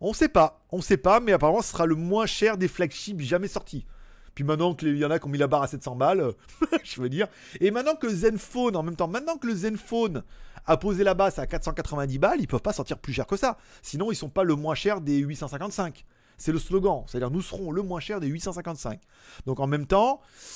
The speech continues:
trois cent quatre-vingt-dix balles, ça serait oufissime. Là, je peux te dire, euh, vous allez en prendre, euh, en prendre. Oppo se prend pour Huawei, oui. Bientôt, ils vont faire un module à neuf cents euros. Alors que Oppo se prenne pour Huawei, j'aurais envie de dire oui. Parce que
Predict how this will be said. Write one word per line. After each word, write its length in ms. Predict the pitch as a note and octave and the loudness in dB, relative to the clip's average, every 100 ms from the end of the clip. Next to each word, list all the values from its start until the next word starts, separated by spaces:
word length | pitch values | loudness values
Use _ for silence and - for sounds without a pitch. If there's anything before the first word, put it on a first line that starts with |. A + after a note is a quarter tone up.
| - - - - _ _ _ | -14 -16 -18 -20 _ _ _
trois 240 | - - - | -6 -2 0
cent 160 | F#3+ | -2
quatre-vingt-dix 420 | F3+ - D#3 C#3 | -4 -4 -2 -2
balles, 260 | C3+ F3 G#3+ | 2 2 0
ça 160 | - E3+ | -4 -8
serait 300 | - D#3 - | -2 -4 -2
oufissime. 540 | F#3 - E3+ - G#2+ F#2+ - | -6 -6 -8 -8 -8 -12 -14
Là, 80 | G2+ | -14
je 80 | |
peux 140 | - G#2 | -14 -14
te 80 | G#2 | -8
dire, 180 | D3+ A2+ G2 F#2 F2+ F#2+ G2 G2+ | -8 -8 -14 -18 -18 -18 -18 -10
euh, 80 | C3 | -6
vous 120 | B2+ | -6
allez 100 | A2 | -6
en 100 | G#2+ | -8
prendre, 400 | G#2 - D3+ A#2+ | -10 -10 -10 -10
euh, 100 | G#2+ A2+ G#2 F2+ | -10 -12 -14 -14
en 80 | - | -12
prendre. 340 | - - - - - | -12 -12 -14 -14 -2
Oppo 300 | F3+ G3 G#3 | 0 0 -2
se 120 | - | -2
prend 240 | F3 - G#3 | -6 -8 -8
pour 240 | - E3+ | -6 -2
Huawei, 380 | F3 E3+ E3 C3 - - | 2 4 4 0 -6 -8
oui. 240 | D3 C3+ _ _ _ | -6 -8 _ _ _
Bientôt, 380 | A#2+ C#3 - G3+ | -8 -8 -4 -4
ils 80 | C#3+ | -4
vont 100 | C3+ | -6
faire 200 | - D3+ | -6 -4
un 80 | C3 | -4
module 340 | C#3 D#3+ E3+ | -4 -4 -4
à 100 | B2 | -4
neuf 200 | C3+ D#3+ | -4 -8
cents 140 | - A2 | -10 -12
euros. 120 | G#2 - - - | -14 -18 -8 0
Alors 240 | A3 - | 0 0
que 100 | - B3 - | 0 0 0
Oppo 320 | A#3 A#3+ C#4 C4 | -2 -2 -2 -2
se 160 | - | -2
prenne 240 | - A#3 A3 | -4 -4 -4
pour 260 | A3+ - | -6 -2
Huawei, 320 | G#3+ G#3+ A#3 | 2 4 2
j'aurais 180 | A#3+ F3+ | 2 -2
envie 140 | F3+ F#3 | -2 -4
de 60 | |
dire 160 | F#3+ F3 | -2 0
oui. 320 | D#3+ F#3 G#3 _ _ _ _ - - | 4 2 2 _ _ _ _ -10 -6
Parce 160 | C3 | -4
que 100 | D3+ | -4